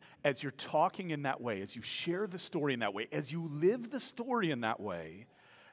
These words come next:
that is gonna bring those who are hearing you and seeing you, but it brings us together then even here in this passage to that necessary wonder known by way of his work and word. Because,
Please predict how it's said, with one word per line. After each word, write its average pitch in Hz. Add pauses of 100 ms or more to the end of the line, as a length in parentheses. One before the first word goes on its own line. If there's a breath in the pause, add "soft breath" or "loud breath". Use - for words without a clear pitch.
that 170
is 220
gonna 214
bring 175
those 165
who 143
are 127
hearing 190
you 208
and 113
seeing 165
you, 202 (300 loud breath)
but 143
it 131
brings 170
us 165
together 117 (480 soft breath)
then 147
even 160
here 147
in 131
this 117
passage 104 (320 soft breath)
to -
that 120
necessary 127
wonder 98 (340 soft breath)
known 104
by 107
way 85
of 87
his 95
work 76 (160)
and 101
word. 135
Because, 131